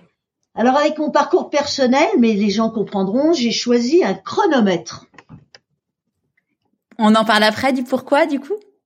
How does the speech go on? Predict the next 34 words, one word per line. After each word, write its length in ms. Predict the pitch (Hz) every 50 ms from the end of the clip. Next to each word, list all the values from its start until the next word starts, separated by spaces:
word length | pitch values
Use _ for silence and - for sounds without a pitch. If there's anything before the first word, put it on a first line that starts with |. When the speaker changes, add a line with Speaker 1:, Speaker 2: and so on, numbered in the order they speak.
| _ _ _ _
Speaker 1:
Bien 200 | 226 175 170 165
sûr. 180 | 165 - - 453 466 466 190 165 - -
Speaker 2:
Ouais, 240 | 208 220 247 285 - -
<laughs> 160 | 277 233 -
ok. 200 | 240 233 - -
Euh, 1120 | 175 - - - - 285 320 - - - 233 - 247 226 226 220 220 233 233 240 247 240 -
est-ce 140 | 240 285 -
que 60 | -
tu 120 | 494 - 571 508
peux 120 | 453 370
nous 60 | 339
raconter 360 | 277 285 262 - 262 247 294
où 40 | 262 262
est-ce 120 | 254 -
que 60 | -
tu 200 | 247 - - 247
as 100 | 226 208
grandi ? 560 | 180 214 202 202 196 175 - - - - - 208 196 - - - _ _ _ _ _ _ _ _ _ _ _ _ _ _ _ _ _ -
Speaker 1:
Alors 100 | 233 285
moi, 80 | 381
je 80 | 453 440
suis 140 | - 381 320
née 80 | 285
à 100 | 285 262
Amiens. 500 | 247 233 220 214 202 196 196 220 311 - - _ _ _ _ _ _ _ _ _
Donc, 280 | 165 202 214 196 - -
euh, 240 | 202 196 196 196 196
après, 300 | 196 202 - - - -
je 100 | 196 220
suis 220 | 202 - - 233
venue 260 | 202 233 240 262 262
à, 220 | 240 202 196 196 190
à 180 | - - 202
Paris. 540 | 202 - 220 196 185 190 190 233 339 - -